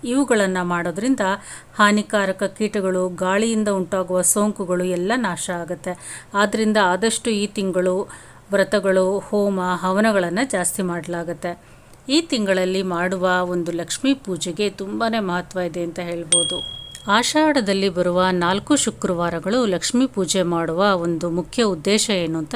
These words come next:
ನೋಡೋಣ. ಮೊದಲನೇದಾಗಿ ಯಾವ ಜೀವ ಸೌಭಾಗ್ಯವತಿ ಪ್ರಾಪ್ತಿಗಾಗಿ, ಜೀವನ ಪರ್ಯಂತ ಸುಮಂಗಲಿಯಾಗಿಯೇ ಇದ್ದು ಹೋಗ್ಬೇಕು ಅನ್ನೋದಕ್ಕೋಸ್ಕರ ಪ್ರತಿ ಗೃಹಿಣಿಯು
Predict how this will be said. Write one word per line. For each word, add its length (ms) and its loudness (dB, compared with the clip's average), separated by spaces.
ನೋಡೋಣ. 380 -2
ಮೊದಲನೇದಾಗಿ 840 2
ಯಾವ 320 2
ಜೀವ 340 2
ಸೌಭಾಗ್ಯವತಿ 1120 2
ಪ್ರಾಪ್ತಿಗಾಗಿ, 840 -2
ಜೀವನ 380 4
ಪರ್ಯಂತ 500 2
ಸುಮಂಗಲಿಯಾಗಿಯೇ 1120 2
ಇದ್ದು 240 0
ಹೋಗ್ಬೇಕು 540 -2
ಅನ್ನೋದಕ್ಕೋಸ್ಕರ 680 -2
ಪ್ರತಿ 420 0
ಗೃಹಿಣಿಯು 760 2